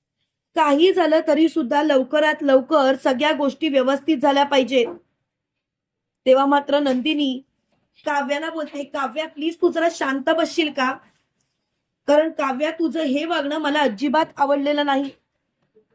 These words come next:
काव्या, तुझ्या या वागण्याचा मला त्रास होतो. त्रास पण तुला सांगणार तरी कोण?" काव्या, किती वेळा सांगितलं तुला, नको त्या गोष्टींमध्ये पडू नकोस,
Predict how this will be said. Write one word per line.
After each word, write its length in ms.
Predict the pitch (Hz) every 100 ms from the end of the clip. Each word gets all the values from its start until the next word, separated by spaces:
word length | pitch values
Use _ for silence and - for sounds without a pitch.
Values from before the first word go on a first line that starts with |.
| _ _ -
काव्या, 400 | 277 262 294 302
तुझ्या 300 | 311 277 294
या 200 | 294 285
वागण्याचा 500 | 302 277 285 285 320
मला 240 | 294 277
त्रास 480 | 302 - 269 277 302
होतो. 220 | 311 311
त्रास 440 | 311 - 262 277 277
पण 220 | - 311
तुला 280 | 311 302 330
सांगणार 500 | - 277 262 285 320 349
तरी 180 | 339
कोण?" 340 | 320 311 277 240 - _ _ _ _ _ _ _ -
काव्या, 380 | 330 330 320 359
किती 360 | 370 359 370
वेळा 220 | 349 339 359
सांगितलं 480 | 359 330 339 339 320
तुला, 220 | 320 285 302
नको 300 | 294 285 320
त्या 180 | 339 320
गोष्टींमध्ये 600 | 294 - 311 294 294 320
पडू 300 | 302 277 302
नकोस, 520 | 285 262 294 247